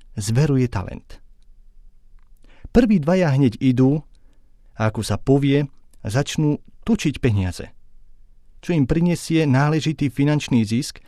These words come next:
a nakoniec aj odmenu od svojho pána. Tretí však v strachu zo svojho pána ide a zakope jemu zverený talent. Bál sa totiž,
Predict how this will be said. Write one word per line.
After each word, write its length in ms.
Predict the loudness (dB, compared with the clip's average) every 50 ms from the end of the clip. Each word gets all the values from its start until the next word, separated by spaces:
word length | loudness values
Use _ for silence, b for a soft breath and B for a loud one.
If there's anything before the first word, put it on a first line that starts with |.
| b b b b
a 20 | 0
nakoniec 720 | 2 2 2 2 2 2 2 2 2 0 -2 -6 -14 b b b b b b b -2
aj 220 | 0 0 0 2
odmenu 480 | 0 2 4 4 4 4 4 4 2 0 0
od 100 | -4 -6
svojho 320 | -6 -2 0 2 8 8 8
pána. 460 | 8 8 2 -2 -4 -8 -14 -16 -20 -20 -20 -20 -20 -20 -20 -20 -20 -20 -20 -20 -20 -20 -20 -20 -20 -20 -20 -20 -20 -20 -20 -20 -20 -20 -20 -20 -20 -20 -20 -20 -20 -20 -20 -20 -20 -20 -20 -20 _ _ -20 -16 -4 2
Tretí 320 | 4 4 4 4 2 0
však 320 | 2 2 0 0 0 -2 -12
v 220 | -18 -20 -16 -14
strachu 420 | -14 -10 -6 -4 -4 -4 -4 -4 -4
zo 160 | -2 0 -2
svojho 320 | -2 0 2 2 2 2
pána 480 | 0 0 0 2 2 2 2 2 0 -2 -6 -16 -20 -20 -20 -20 -20 -20 -16 -6 -2
ide 400 | -2 0 2 2 2 2 2 -2 -8 -14 -20 -20 -20 -18 -8 -4
a 40 | -4 -2
zakope 480 | 0 0 0 0 -2 -2 2 2 2
jemu 320 | 2 2 2 4 4 4 4
zverený 400 | 4 2 4 6 6 4 4 4
talent. 480 | 0 -2 -4 -4 -10 -12 -16 -18 -20 -20 -20 -20 -20 -20 -20 -20 -20 -20 -20 -20 -20 -20 b b -2
Bál 240 | 0 2 2 2 0
sa 160 | -2 -4 -4
totiž, 480 | -4 -4 -6 -2 -2 -2 -2 -4 -8